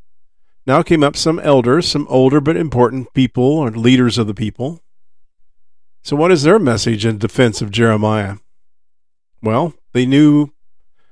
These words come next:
about the prophets, all their prophecies were written down, and they knew that Micah had warned of the coming destruction of Jerusalem. Now Micah had prophesied during the days of King Hezekiah, a faithful king of Judah, approximately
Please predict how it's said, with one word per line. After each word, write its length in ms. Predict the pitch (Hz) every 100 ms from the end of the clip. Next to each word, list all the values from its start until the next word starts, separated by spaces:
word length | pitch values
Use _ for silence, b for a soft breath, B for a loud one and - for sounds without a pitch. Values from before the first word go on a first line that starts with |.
| - - - - - - - - -
about 240 | 117 127 -
the 60 |
prophets, 480 | - 147 147 131 -
all 200 | 120 135
their 260 | 135 131 127 -
prophecies 440 | 143 151 123 117
were 120 | 117
written 280 | 120 139 123
down, 360 | 123 139 147 113
and 140 | 110
they 120 | 120
knew 160 | 135 143
that 120 | 139
Micah 320 | 120 135 147 120
had 240 | 113 107
warned 300 | 120 139 151
of 100 | 120
the 100 | 117
coming 320 | - 123 127
destruction 480 | 120 - 113 110 117
of 100 | 107
Jerusalem. 680 | 107 113 113 - 107 101 104 - _ _ _ - _ - - -
Now 80 | 113
Micah 320 | 123 131 131
had 140 | 113
prophesied 520 | 131 120 - - 120
during 200 | 107 123
the 80 | 117
days 320 | 110 120 123
of 100 | 113
King 240 | - 131 110
Hezekiah, 720 | 117 117 113 127 127 135 110
a 40 |
faithful 380 | 110 127 147 131
king 240 | - 117
of 100 | 113
Judah, 280 | 104 117 117
approximately 1040 | 110 - 151 170 - 170 - 151 151 147